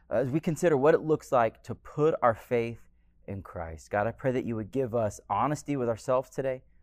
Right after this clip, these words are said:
God, you, would you give us courage, uh, to change? And Lord, would you allow there to be a stirring up of the waters of faith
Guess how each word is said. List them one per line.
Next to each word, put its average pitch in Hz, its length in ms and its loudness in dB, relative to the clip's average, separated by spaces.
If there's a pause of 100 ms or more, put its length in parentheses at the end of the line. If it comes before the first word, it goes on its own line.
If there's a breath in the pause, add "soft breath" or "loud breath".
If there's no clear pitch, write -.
(280)
God, 110 180 0
you, 120 100 -4
would 117 300 -8
you 127 60 -10
give 135 120 0
us 107 160 -8
courage, 131 600 -2 (280)
uh, 98 280 -6
to 107 80 -12
change? 123 440 -6
And 135 140 -4
Lord, 127 300 0
would 143 200 -4
you 147 320 -4
allow 113 720 2
there 117 140 -6
to 110 80 -8
be 117 300 -8
a - 100 -6
stirring 139 840 -2
up 123 280 -2
of 107 300 0 (320)
the 117 80 -4
waters 123 380 4
of 120 80 -6
faith 110 400 -4